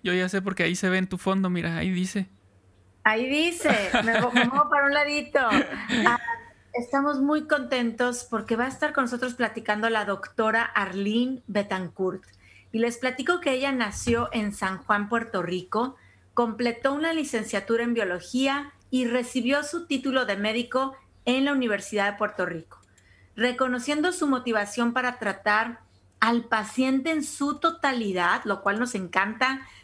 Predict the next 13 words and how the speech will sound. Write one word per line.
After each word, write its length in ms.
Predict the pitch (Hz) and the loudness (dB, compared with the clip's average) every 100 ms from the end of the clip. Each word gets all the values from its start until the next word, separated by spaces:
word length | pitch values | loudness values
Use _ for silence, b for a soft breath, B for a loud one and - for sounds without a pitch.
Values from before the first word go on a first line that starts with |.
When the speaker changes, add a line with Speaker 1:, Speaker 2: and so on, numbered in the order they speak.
| B | B
Speaker 2:
platicar 540 | 220 214 220 220 214 | 0 0 -2 0 0
de 120 | 247 | 0
eso 160 | 233 247 | 0 -2
aquí 180 | 240 233 | -4 -4
en 80 | 226 | -4
Supervive, 800 | 247 226 180 196 208 247 302 - B B | -2 -2 -2 -2 0 0 -2 -10 B B
la 160 | 233 247 | 0 2
doctora 460 | 330 339 277 269 269 | 0 -2 0 2 0
Betancourt 500 | 262 220 - 247 247 | -2 -2 -2 0 0
eligió 380 | 226 202 - | -2 -4 -4
especializarse 1040 | 233 - 247 - 190 175 226 226 233 262 277 | -4 -4 -8 -6 -6 -2 0 0 -2 -4 0
en 100 | 202 | 0
medicina 800 | 190 185 - 233 240 247 269 | -2 -4 -6 0 2 2 -2